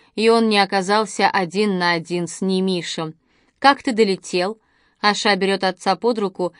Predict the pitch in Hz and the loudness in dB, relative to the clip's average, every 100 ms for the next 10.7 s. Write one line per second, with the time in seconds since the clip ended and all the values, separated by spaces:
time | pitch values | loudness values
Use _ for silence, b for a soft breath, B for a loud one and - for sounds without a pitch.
0 | b - 190 196 196 185 196 190 202 202 | b 0 2 4 2 0 -2 -2 -2 -2
1 | 208 - 208 165 160 _ _ _ - 294 | -2 -2 -2 -2 -8 _ _ _ -2 2
2 | 330 226 170 160 160 _ _ - 240 247 | 4 4 4 2 -6 _ _ 2 2 4
3 | 240 196 190 170 175 170 180 170 214 190 | 2 4 2 0 0 -2 -2 -4 0 0
4 | 175 - 180 160 - 160 165 b b b | 0 -4 -4 -4 -8 -10 -10 b b b
5 | b 196 208 208 220 - 220 240 226 214 | b 0 2 2 0 0 2 2 2 0
6 | 208 220 - 214 190 - 202 196 185 190 | 0 -2 -4 -2 -2 -2 -4 -4 -2 -4
7 | 190 196 208 - 196 190 185 190 175 - | -4 -4 -4 -4 -4 0 0 0 -4 -4
8 | 196 220 247 202 185 175 b b b - | -4 0 0 2 0 0 b b b -4
9 | 277 294 - 220 180 - 254 240 202 - | 0 0 0 -2 -2 0 2 2 0 -2
10 | 190 190 185 185 - 190 | -2 0 -2 -4 -4 -6